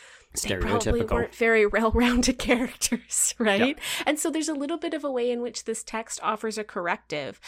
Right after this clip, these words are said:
Speaker 1: It's, it's challenging a white reader, a settler reader, to not just see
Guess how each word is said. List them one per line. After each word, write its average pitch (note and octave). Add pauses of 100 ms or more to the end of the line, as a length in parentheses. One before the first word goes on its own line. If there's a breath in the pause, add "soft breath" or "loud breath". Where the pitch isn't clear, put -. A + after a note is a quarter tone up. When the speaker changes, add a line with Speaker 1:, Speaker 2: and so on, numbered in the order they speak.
(200 loud breath)
Speaker 1:
It's, - (180)
it's G#3+
challenging F#3 (680 loud breath)
a G3
white F3+
reader, F#3 (540 soft breath)
a F#3
settler G#3
reader, E3 (240)
to A3+
not G#3
just G3+
see F#3